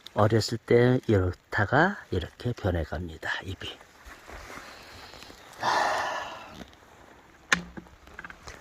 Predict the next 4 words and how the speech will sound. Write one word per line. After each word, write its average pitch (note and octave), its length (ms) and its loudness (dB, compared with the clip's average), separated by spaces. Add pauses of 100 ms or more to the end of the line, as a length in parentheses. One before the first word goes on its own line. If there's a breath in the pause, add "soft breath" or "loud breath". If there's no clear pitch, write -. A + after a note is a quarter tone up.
(540 loud breath)
아, B2 480 -2
앞에 C3 240 0
주먹나무 A#2 580 0
보세요. G#2 380 -4